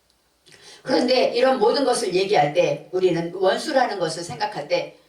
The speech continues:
하나님의 뜻을 발견하지 못하고 설명되고 해명되지 못하면 우리는 나를 괴롭히는 사람을 원망하게 됩니다. 그런데 생각해 보세요. 그 사람은 하나님의 도구로 쓰임받을 뿐이라는 거예요.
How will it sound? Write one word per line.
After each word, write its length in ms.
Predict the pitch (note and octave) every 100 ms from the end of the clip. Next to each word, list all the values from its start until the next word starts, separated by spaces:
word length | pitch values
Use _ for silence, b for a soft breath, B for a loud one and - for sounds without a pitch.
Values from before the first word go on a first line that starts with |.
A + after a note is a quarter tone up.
| b b b _
하나님의 540 | - C#4+ C#4 B3+ B3
뜻을 360 | D#4+ D#4+ C4 -
발견하지 540 | F#4 A3+ A3+ G3+ F#3+
못하고 480 | E3 - D#3 D3+ C#3+
설명되고 1000 | - C4 C4 A#3+ - C4+ F3 D#3 D3+ -
해명되지 560 | G#3 A#3+ B3+ B3 G3+ F3+
못하면 580 | F3 F3+ F3 F#3 D3+ - B B
우리는 420 | F3+ F3+ F3 E3 D3+
나를 280 | - E3+
괴롭히는 480 | D#3 F3 E3+ F3+ D#3
사람을 500 | D3+ D3 E3+ A3 - -
원망하게 640 | C#3+ D#3 F3+ - - -
됩니다. 540 | - - - - - _ _ _ _ b b b
그런데 320 | - C4 B3+
생각해 420 | C#4 D4 D#4 D#4+ D#4
보세요. 540 | - - - - - b b -
그 160 | D#4
사람은 460 | G#4 E4 C#4+ C#4+ C4
하나님의 640 | - D#4 D#4 C4+ C4+ C4+
도구로 400 | G#3+ G3 F3+ A3
쓰임받을 680 | A3+ C4+ D#4+ D4+ D#4 A3 G3+
뿐이라는 460 | F3 D#3 C#3+ B2+ C3
거예요. 360 | - D3 -